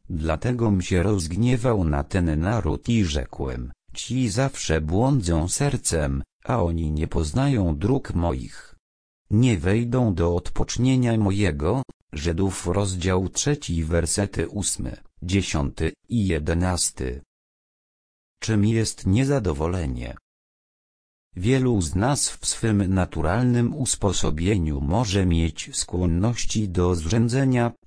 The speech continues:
narzekania, uskarżania się, do niezadowolenia. Zatrważająca myśl,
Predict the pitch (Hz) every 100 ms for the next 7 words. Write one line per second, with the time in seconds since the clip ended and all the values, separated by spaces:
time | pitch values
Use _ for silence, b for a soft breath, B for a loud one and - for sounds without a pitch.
0 | - 95 90 110 - 71 67 65 62 -
1 | - _ - 101 - 85 78 73 110 131
2 | 120 110 117 107 101 _ - 92 92 92
3 | 131 139 104 76 78 90 80 62 60 62
4 | - _ _ _ 82 90 85 - - 85
5 | 85 85 107 135 - 76 73 67 60 -